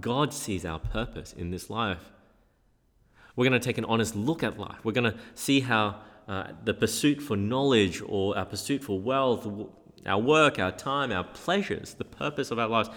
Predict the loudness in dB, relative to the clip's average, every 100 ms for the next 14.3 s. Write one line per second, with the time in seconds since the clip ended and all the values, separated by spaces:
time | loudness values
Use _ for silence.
0 | -16 -12 -4 0 0 0 -2 -2 -2 -2
1 | 0 -4 -4 -12 -14 -10 -10 -10 -20 -10
2 | -6 -4 -4 -6 -6 -4 -4 -4 -8 -8
3 | -6 -6 -6 -6 -10 -10 -14 -20 _ _
4 | _ -12 -4 -2 -2 -4 -4 -6 -10 -10
5 | -10 -6 -4 -4 -6 -6 -6 -8 -14 -14
6 | -18 _ _ _ _ -16 -12 -6 -2 -2
7 | -2 -6 -10 -6 -4 -4 -6 -10 -6 -6
8 | -8 -10 -16 -16 -20 -20 -20 -20 -20 -20
9 | -20 0 2 4 4 4 6 6 6 2
10 | 2 -10 -20 -20 2 4 6 6 4 4
11 | 2 2 4 4 4 -4 0 -2 0 0
12 | 0 -4 -8 -18 -20 -20 -20 -20 _ -20
13 | _ -20 -20 -20 -20 -8 -4 0 2 2
14 | 2 2